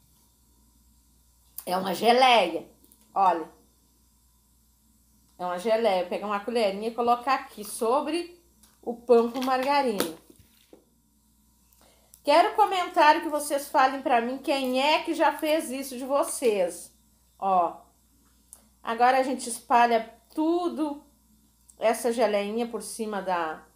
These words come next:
da margarina aqui na fatia de pão. E come, gente, come com café. É muito saboroso, é muito bom.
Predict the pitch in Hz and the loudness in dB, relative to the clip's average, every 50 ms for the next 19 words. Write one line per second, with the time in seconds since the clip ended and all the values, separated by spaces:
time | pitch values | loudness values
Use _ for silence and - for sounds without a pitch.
0 | _ _ _ _ _ _ _ _ _ _ _ _ _ _ _ _ _ _ _ _ | _ _ _ _ _ _ _ _ _ _ _ _ _ _ _ _ _ _ _ _
1 | _ _ _ - 180 180 190 202 196 185 202 196 190 185 202 226 233 220 220 - | _ _ _ -4 -4 -2 0 0 -2 2 2 2 2 2 0 -2 -2 -2 -2 -4
2 | 220 196 190 190 202 190 - - 208 190 185 185 - _ _ - 202 214 240 262 | -6 -8 -6 -8 -8 -10 -8 -10 -10 -10 -10 -14 -20 _ _ -4 0 4 4 4
3 | 277 226 202 185 - - _ _ _ _ _ _ _ _ _ _ _ _ _ _ | 4 2 0 -4 -10 -16 _ _ _ _ _ _ _ _ _ _ _ _ _ _
4 | - 269 311 381 392 - - - - 285 285 302 311 311 294 254 240 220 226 214 | -6 -2 0 0 0 -2 -6 0 6 8 8 10 10 8 8 6 4 -2 -2 -2
5 | 226 226 202 202 202 - - 277 - - - 277 269 269 269 269 269 - 277 277 | -2 -2 -4 -4 -6 -10 -14 -16 -14 -2 0 0 0 0 -2 -6 -2 0 0 0
6 | 339 339 349 339 320 330 - - - 269 214 202 190 - - 233 254 269 269 262 | 0 2 2 2 2 0 -4 -4 0 2 4 4 2 0 0 0 0 0 -2 -4
7 | 269 277 285 302 311 320 330 339 339 330 - - - 294 302 - - - 320 285 | -4 -4 -2 -2 -2 0 0 -2 -2 -4 -6 -8 -10 -10 -10 -8 -2 2 2 2
8 | 285 247 285 285 285 285 277 277 277 269 262 247 240 226 214 247 240 226 233 247 | 2 2 2 4 6 6 6 6 6 6 8 8 6 6 4 2 0 0 0 -4
9 | 285 294 294 330 247 214 190 220 233 247 262 262 262 233 202 185 170 170 - | -6 -6 -6 -6 -6 -6 2 4 6 8 8 8 8 6 6 2 -4 -10 -12